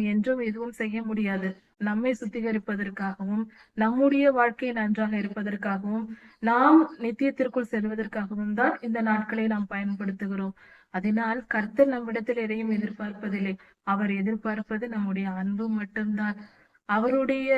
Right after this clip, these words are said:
எண்ணம் நம்மை மீட்டு கொள்ளும்படியாக தான். நாம் தான் உலகத்தின் மீது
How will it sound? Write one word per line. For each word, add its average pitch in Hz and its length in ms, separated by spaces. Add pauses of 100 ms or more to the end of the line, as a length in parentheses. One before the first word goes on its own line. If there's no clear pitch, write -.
(500)
எண்ணம் 247 400
நம்மை 214 480 (460)
மீட்டு 294 360
கொள்ளும்படியாக 208 800
தான். 190 240 (140)
நாம் 202 360
தான் 247 240 (380)
உலகத்தின் 226 540
மீது 208 280